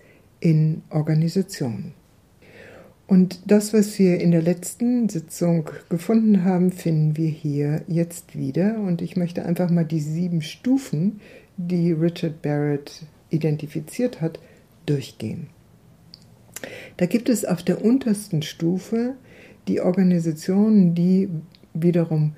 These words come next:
nur mit dem Überleben beschäftigt sind. Da geht es um finanzielle Stabilität,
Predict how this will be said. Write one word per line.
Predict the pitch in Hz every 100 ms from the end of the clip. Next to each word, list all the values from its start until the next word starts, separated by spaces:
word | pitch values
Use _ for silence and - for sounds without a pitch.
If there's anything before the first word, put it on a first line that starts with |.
| - _
nur | 185 170 170 180 202 202 -
mit | 175 170 - - _ _
dem | 165 156
Überleben | 156 156 147 143 135 123 123 - -
beschäftigt | 151 147 - - - -
sind. | 147 143 - _ _ _ _ _
Da | 170
geht | 170 196
es | 170
um | 170
finanzielle | 156 180 160 160 165 160 156
Stabilität, | - 151 147 156 156 196 214 -